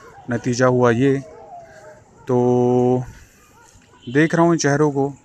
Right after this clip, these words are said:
और दूसरी possibility पर सोच रहा हूँ कि किस तरह इन लोगों ने सोचा होगा कि ये एक permanent चीज़ है, और अब ये जो permanent चीज़ है, ये जो ये सोच रहे थे कि हमेशा स्थायित्व रहेगा,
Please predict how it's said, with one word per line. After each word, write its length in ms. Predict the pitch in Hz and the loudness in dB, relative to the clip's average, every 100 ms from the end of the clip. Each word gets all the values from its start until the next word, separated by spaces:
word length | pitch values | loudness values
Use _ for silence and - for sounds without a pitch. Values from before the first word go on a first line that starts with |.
| - | -12
और 360 | 113 117 117 117 | -4 -2 -2 -2
दूसरी 360 | 127 135 143 | -6 -4 -6
possibility 500 | 143 135 135 131 127 | -4 -4 -2 -2 -2
पर 120 | 135 | -4
सोच 320 | - 135 139 131 | -4 -4 -4 -4
रहा 80 | |
हूँ 120 | 127 117 | -4 -6
कि 360 | - 120 117 - _ - - - - - | -8 -8 -10 -14 _ -20 -20 -20 -20 -8
किस 200 | 165 156 | -4 -2
तरह 200 | 165 160 | 0 2
इन 80 | 165 | 2
लोगों 200 | 160 156 | 2 2
ने 80 | 160 | 0
सोचा 280 | 147 135 147 | 0 0 2
होगा 200 | 147 143 | 4 2
कि 140 | 143 | 0
ये 120 | 143 | -2
एक 60 | 139 - | -2 -2
permanent 400 | 127 127 139 135 | -2 0 0 -2
चीज़ 300 | 127 120 113 | -6 -6 -8
है, 180 | 113 - - - - - | -10 -14 -20 -20 -20 -12
और 420 | 113 107 107 107 - - - - - - - - - - | -6 -4 -6 -10 -18 -20 -20 -20 -20 -20 -20 -20 -18 -4
अब 280 | 135 127 120 - - - | -2 -2 -6 -20 -16 -8
ये 60 | 120 | -6
जो 100 | 127 | -4
permanent 420 | 123 127 127 131 | -2 -2 0 -2
चीज़ 320 | 127 127 120 | -6 -10 -6
है, 400 | 127 120 117 117 | -4 -4 -6 -8
ये 380 | 117 120 123 120 | -4 -2 0 0
जो 320 | 117 123 120 | -2 -2 0
ये 80 | 123 | -2
सोच 260 | - 131 131 | -2 -4 -4
रहे 80 | |
थे 120 | 131 135 | -4 -2
कि 80 | |
हमेशा 600 | 139 139 143 143 135 131 131 | 0 2 2 2 2 0 -8
स्थायित्व 540 | - - 135 139 - | -6 2 2 2 0
रहेगा, 420 | 131 147 139 120 | 2 4 2 0